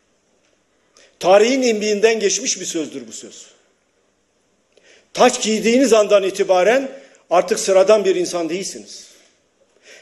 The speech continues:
Taç giydiğiniz andan itibaren devletin saygınlığını korumak zorundasınız. Bana çıkıp bir Allah'ın kulu söylesin.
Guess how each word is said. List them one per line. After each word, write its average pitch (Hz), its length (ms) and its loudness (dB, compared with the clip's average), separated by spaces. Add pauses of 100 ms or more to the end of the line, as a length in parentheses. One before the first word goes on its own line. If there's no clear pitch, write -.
(140)
Taç 277 320 2
giydiğiniz 240 560 0
andan 220 320 2
itibaren 208 720 2 (220)
devletin 247 580 2
saygınlığını 233 680 4
korumak 220 420 4
zorundasınız. 139 840 -6 (2250)
Bana 294 340 6
çıkıp 302 440 -4
bir 339 100 2
Allah'ın 262 500 2
kulu 254 240 -4
söylesin. 208 540 0